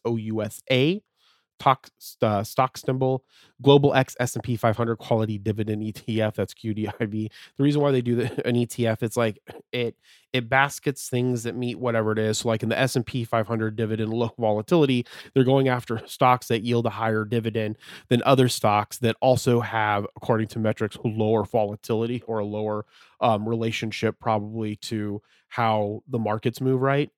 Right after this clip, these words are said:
And so because there's a lower volatility, that's lower risk, but you're also getting that higher dividend payout added back into it unless you get it paid out as a check, which you could do depending. Um, anyway, and so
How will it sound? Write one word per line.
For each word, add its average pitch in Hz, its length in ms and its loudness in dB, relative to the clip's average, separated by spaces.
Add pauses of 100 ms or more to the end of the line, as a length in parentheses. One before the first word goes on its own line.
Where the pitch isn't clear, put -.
And 123 140 -6
so 117 240 4
because 117 320 4
there's 123 180 0
a 120 40 0
lower 113 240 0
volatility, 117 640 0
that's 107 260 -2
lower 113 300 0
risk, 117 440 0 (280)
but - 160 0
you're 127 80 2
also 120 280 2
getting 113 180 0
that 110 160 0
higher 117 380 2
dividend 107 600 -2 (220)
payout 104 460 -2 (400)
added 113 280 2
back 107 300 0
into 107 240 -6
it 107 60 -4
unless 104 260 -8
you 104 60 -12
get 101 80 -12
it - 100 -18
paid 101 220 -14
out 98 220 -14 (320)
as 98 220 -12
a 92 60 -12
check, 92 320 -12
which - 220 -14
you 98 120 -12 (120)
could 98 160 -14 (260)
do 98 160 -12
depending. 95 400 -16 (380)
Um, 151 200 8
anyway, 131 280 2 (240)
and 160 120 4
so 147 460 4